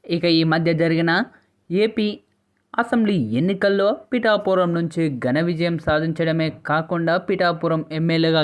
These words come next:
గెలిచి డెబ్బై వేల పైచిలుకు ఓట్లతో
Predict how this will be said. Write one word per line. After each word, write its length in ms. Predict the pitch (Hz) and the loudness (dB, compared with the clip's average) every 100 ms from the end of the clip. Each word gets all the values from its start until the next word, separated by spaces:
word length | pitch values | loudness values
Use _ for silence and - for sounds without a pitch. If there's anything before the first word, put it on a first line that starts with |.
| 131 | 0
గెలిచి 400 | 123 156 - 185 | 0 -2 0 0
డెబ్బై 380 | 220 220 202 208 | 2 2 2 2
వేల 200 | 190 185 | 4 2
పైచిలుకు 600 | 180 175 175 185 170 - 160 123 | 2 0 0 0 -2 0 2 2
ఓట్లతో 480 | 135 156 180 170 | 2 2 0 2